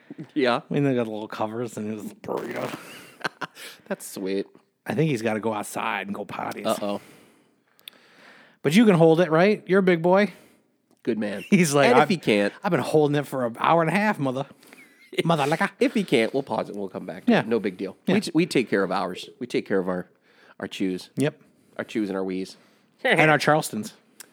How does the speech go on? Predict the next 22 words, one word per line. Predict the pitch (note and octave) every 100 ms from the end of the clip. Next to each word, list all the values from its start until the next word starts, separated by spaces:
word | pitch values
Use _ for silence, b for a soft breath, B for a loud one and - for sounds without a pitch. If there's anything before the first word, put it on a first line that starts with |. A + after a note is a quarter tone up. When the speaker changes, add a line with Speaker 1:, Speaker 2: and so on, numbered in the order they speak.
| _
Speaker 1:
Uh, | C3 C3+ C3 B2+ B2
Speaker 2:
That's | F3 G#3+
his | G#3+
full | F#3+ D#3+
given | D3 C#3+
name. | C#3+ - B B B
Charleston | - D3+ -
Speaker 1:
Charleston | C3+ A#2+ D3
Speaker 2:
Chewy. | B2
Speaker 1:
Chew? | D3 G#3+ b b
Uh, | - -
oh, | - D4 D#4
I |
love | F#3+ C4+
it. | G3 -
Speaker 2:
Yeah. | A3 G3 - -
Speaker 1:
Very | C3 D#3
nice. | G#2+ F#2 F2+
Speaker 2:
Yeah. | G#3+ E3+ - _ _ B B B B B B B
Speaker 1:
Stranger | - G3 G3+ F#3+
Things. | F#3+ D#3+ D#3 D#3 - - - -
Speaker 2:
Yeah. | D#3+ C#3+ C#3+